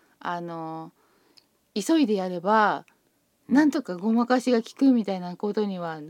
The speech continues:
Speaker 1: なるんだけど、彫刻って一度ざっくりやっちゃうと、「あー」みたいな感じでもう修正効かなかったりするじゃん。
Speaker 2: うん。
Speaker 1: だから、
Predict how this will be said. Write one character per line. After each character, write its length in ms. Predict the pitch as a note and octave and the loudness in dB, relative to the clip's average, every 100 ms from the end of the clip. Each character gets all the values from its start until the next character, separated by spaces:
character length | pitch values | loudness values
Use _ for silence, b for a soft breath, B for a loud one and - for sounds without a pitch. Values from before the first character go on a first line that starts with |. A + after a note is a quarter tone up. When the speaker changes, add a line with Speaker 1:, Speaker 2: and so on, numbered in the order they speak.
| F3 | -4
Speaker 1:
な 140 | G#3+ | 0
る 160 | A#3+ G3 | 0 -2
ん 40 | |
だ 100 | E3+ | -6
け 140 | D3+ D#3 | -12 -8
ど、 360 | F#3+ F#3+ D#3 b b b b b | -4 -4 -4 b b b b b
彫 200 | - E4+ | 0 2
刻 280 | F4 E4+ F4 | 2 0 -2
っ 20 | E4+ | -2
て 400 | - E4 C4 - | 0 0 0 -2
一 180 | A#3 - | -6 -2
度 100 | F4 | 0
ざ 120 | D#4 | 2
っ 40 | D4+ | 2
く 120 | F#4+ | 2
り 100 | D#4+ | 2
や 100 | A3 | 0
っ 20 | |
ち 140 | - G#3+ | 0 -2
ゃ 80 | |
う 40 | G3+ | -2
と、 420 | A3+ A3+ G3+ D3+ | 0 2 0 -2
「あ 420 | - G4+ G#4 F#4 F#4 | -2 4 6 6 4
ー」 40 | |
み 80 | C#4+ | 2
た 80 | G#3+ | 0
い 20 | |
な 80 | G3 | -4
感 160 | F#3 | -8
じ 120 | F#3 F3+ | -8 -10
で 100 | F#3+ | -4
も 400 | A#3 A3+ F3+ - | 0 0 -2 -8
う 40 | _ | _
修 220 | - D#4 D4 | -8 -4 -4
正 140 | E4 | -4
効 80 | - | -4
か 120 | D#4+ | -4
な 80 | D#4+ | -2
か 100 | C4 | -2
っ 40 | |
た 100 | A3+ | -2
り 80 | F#3 | -8
す 100 | A3 | -4
る 120 | A3+ | -4
じ 60 | G3 | -4
ゃ 80 | E3 | -8
ん。 20 | |
Speaker 2:
う 20 | |
ん。 1300 | - _ _ _ _ _ _ _ _ _ _ _ A#3 | -12 _ _ _ _ _ _ _ _ _ _ _ -4
Speaker 1:
だ 80 | B3 | -2
か 140 | A3 | -4
ら、 220 | F3 D#3 | -6 -12